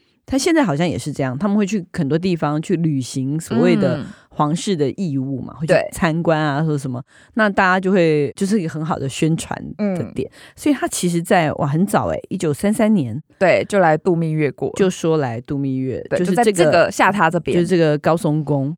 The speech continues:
Speaker 1: 这个亲王，他就来这边住，然后度蜜月。
Speaker 2: 对。
Speaker 1: 然后但是也有人说
Speaker 2: 不是他。
Speaker 1: 不是他。
Speaker 2: <laughs> 对啊。就是有人，
Speaker 1: 都很难考据啊。
Speaker 2: 就是有人说，“哦，明明就是别的皇室。”
Speaker 1: 哦。
Speaker 2: 但是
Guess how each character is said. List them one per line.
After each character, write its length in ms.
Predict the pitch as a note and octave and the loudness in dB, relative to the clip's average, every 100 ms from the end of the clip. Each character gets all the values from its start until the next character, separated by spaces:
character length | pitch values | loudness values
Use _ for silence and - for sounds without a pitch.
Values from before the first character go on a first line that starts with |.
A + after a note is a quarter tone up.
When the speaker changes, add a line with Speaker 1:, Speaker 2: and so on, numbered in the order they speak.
| _ | _
Speaker 1:
这 100 | D#3+ | -4
个 80 | C#3+ | -4
亲 260 | - - C3 | -4 -4 -4
王， 200 | - - _ _ | -4 -12 _ _
他 120 | D3 | 0
就 180 | D3+ A#2+ | 0 0
来 260 | A#2+ A#2+ | 0 -2
这 120 | C#3 | -2
边 320 | C3+ C3+ C3 D3 | 0 0 0 -2
住， 240 | - D3+ - - | -2 -4 -6 -12
然 100 | B2 | -6
后 60 | B2+ | 2
度 120 | D#3+ C#3 | 4 4
蜜 180 | B2+ | 0
月。 180 | A#2 A#2 | -2 -4
Speaker 2:
对。 120 | - - _ _ | -6 -12 _ _
Speaker 1:
然 120 | F#3 C#4+ | 0 2
后 60 | |
但 160 | C#4+ B3+ | 4 2
是 160 | B3 F#3 | 2 2
也 80 | |
有 80 | E3 | 2
人 140 | C3+ D3 | 0 0
说 200 | E3 D#3+ - | -2 -2 -4
Speaker 2:
不 100 | A3+ | -2
是 140 | F#4 | 0
他。 280 | - - A#3 | 0 2 4
Speaker 1:
不 100 | C4 | 6
是 80 | C4 G#4+ - A#4 - | 6 4 2 0 0
他。 180 | C4 C5 | 2 2
Speaker 2:
<laughs> 400 | A#4+ B4+ C#5+ - | 0 0 0 0
对 80 | D4+ | -4
啊。 100 | D#4 - _ - _ - _ C#5+ F5+ C5+ _ - C5 - | -6 -14 _ -20 _ -20 _ -4 -2 -2 _ -14 -12 -2
就 80 | A4 | 2
是 60 | A#4 | 4
有 60 | G4+ | 6
人， 100 | G4+ | 8
Speaker 1:
都 60 | - | 8
很 0 | |
难 240 | G#3 D4+ | 6 2
考 260 | - F#3+ G3+ | 2 2 0
据 300 | A#3 D4+ C#4 | -4 -2 2
啊。 20 | |
Speaker 2:
就 60 | |
是 80 | A4+ | 4
有 200 | E4+ E4+ | 6 6
人 240 | D#4 C#4+ F4+ | 6 4 2
说 120 | D#4+ | 2
，“哦， 240 | G4 D4 - | 2 0 0
明 160 | A#3+ | -2
明 120 | C4+ C#4+ | -2 0
就 100 | F4 | 0
是 80 | |
别 220 | C#4 D#3+ E3 | 0 2 4
的 100 | B3 | 4
皇 160 | G#3+ - | 0 -2
室。” 460 | G3+ G#3+ G#3 A#1+ - _ _ _ | -8 -6 -8 -10 -18 _ _ _
Speaker 1:
哦。 920 | F3 E3+ F3 F#3 F3+ F3 E3 D#3+ D#3 | -4 -2 -2 -2 -2 -2 -2 -4 0
Speaker 2:
但 80 | A4+ | 2
是 100 | A4+ | 2